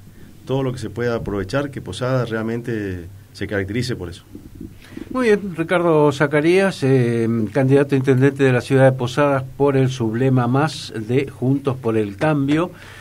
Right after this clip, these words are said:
Speaker 2: Eh, ¿quiere agregar algo más?
Speaker 1: No, eh, primero le quiero agradecer a usted por esta entrevista, realmente excelente,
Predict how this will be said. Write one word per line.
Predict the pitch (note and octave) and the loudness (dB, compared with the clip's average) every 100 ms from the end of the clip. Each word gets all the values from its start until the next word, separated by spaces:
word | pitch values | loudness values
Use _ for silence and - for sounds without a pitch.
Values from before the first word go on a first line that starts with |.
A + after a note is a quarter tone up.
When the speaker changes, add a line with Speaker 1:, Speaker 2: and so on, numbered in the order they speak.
| - | -6
Speaker 2:
Eh, | C3+ C#3+ C3+ C3+ C3 | 4 6 6 4 2
¿quiere | D#3 D#3 | 2 4
agregar | C#3 C3+ C3 D3 D3 | 2 2 2 0 0
algo | D3 C#3+ | 0 0
más? | C#3+ F#3+ - - - - - - - | 0 -2 -6 -14 -18 -20 -20 -20 -6
Speaker 1:
No, | E3+ G#3+ D3+ - - | 2 2 2 -2 -2
eh, | G#2+ G2+ G2+ G2 | 0 2 0 -2
primero | G2+ D3 | 0 2
le | E3 | 4
quiero | C3 C3+ | 2 2
agradecer | B2+ A2+ C3 | 2 2 0
a | |
usted | B2 C3+ D#3 C3+ | 0 0 0 0
por | A#2 A2 | -4 -6
esta | G#2+ | -6
entrevista, | G#2 G2 C3 C3 D3+ C3+ G#2+ F#2 F2+ | -6 -4 -4 -4 -6 -4 -6 -8 -8
realmente | F#2+ G2+ G#2+ G#2 F#2+ F2 E2+ - - - - - | -8 -6 -8 -8 -10 -10 -14 -20 -20 -20 -18 -14
excelente, | - G2 G#2 B2+ D3+ | -12 -8 -6 -6 -8